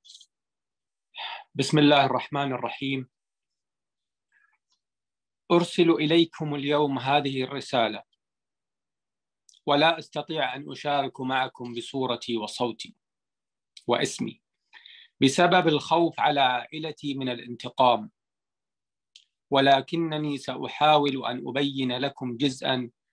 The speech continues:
مما نعانيه نحن من، من ولدنا في المملكة العربية السعودية. أتحدث لكم عن قصة أخي الذي يواجه خطر الإعدام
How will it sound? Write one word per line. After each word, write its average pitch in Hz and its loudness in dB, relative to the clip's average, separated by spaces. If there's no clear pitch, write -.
مما 147 4
نعانيه 131 0
نحن 147 -8
من، 139 0
من 131 4
ولدنا 139 2
في 120 -10
المملكة 123 -4
العربية 120 0
السعودية. 110 -8
أتحدث 165 2
لكم 170 4
عن 139 0
قصة 160 0
أخي 151 0
الذي 135 0
يواجه 131 0
خطر 135 0
الإعدام 123 -2